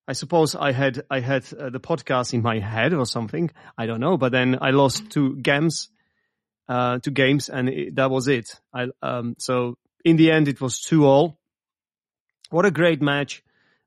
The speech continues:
and it lasted so long. But that means that I barely made it for the podcast. Literally, when I entered my, my, uh, house, it was five minutes to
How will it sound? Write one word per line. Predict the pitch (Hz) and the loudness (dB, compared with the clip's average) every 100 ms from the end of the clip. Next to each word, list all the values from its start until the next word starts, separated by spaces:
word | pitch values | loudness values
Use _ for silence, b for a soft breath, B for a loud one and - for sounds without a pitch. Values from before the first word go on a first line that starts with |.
| - | -8
and | 135 | -6
it | |
lasted | 135 143 143 - 135 | 0 0 0 -4 -8
so | - 156 156 | -2 0 2
long. | 143 117 110 - _ _ _ _ _ _ _ _ - | 2 0 -4 -12 _ _ _ _ _ _ _ _ -6
But | 156 | -2
that | 254 | -2
means | 247 233 180 - | -2 -4 -6 -4
that | 180 170 - | -6 -6 -2
I | 185 | -2
barely | 160 180 233 262 262 | 0 2 4 2 2
made | 247 254 | 0 0
it | 208 180 | 0 -2
for | 190 | -4
the | 165 | -4
podcast. | 240 214 - 120 120 196 | -4 -4 -6 -8 -8 -6
Literally, | 302 - 208 139 139 | -6 -4 -4 -4 -6
when | 156 190 | -4 -4
I | 214 214 214 _ _ _ _ _ - | -2 -2 -6 _ _ _ _ _ -4
entered | 220 247 - 160 - | -4 -2 -2 -4 -2
my, | 156 156 151 143 147 _ _ _ _ _ | -2 0 0 -4 -8 _ _ _ _ _
my, | - 156 147 147 143 | -4 0 2 0 0
uh, | 143 139 139 | -2 -2 -2
house, | 123 175 127 147 - | 0 2 2 2 -2
it | 160 - | -4 -2
was | 160 - - | -2 -2 -8
five | - 180 190 - | 0 2 2 0
minutes | 170 131 135 - - _ - - | 0 0 -2 -6 -16 _ -16 -4
to | 139 135 131 | 0 0 -2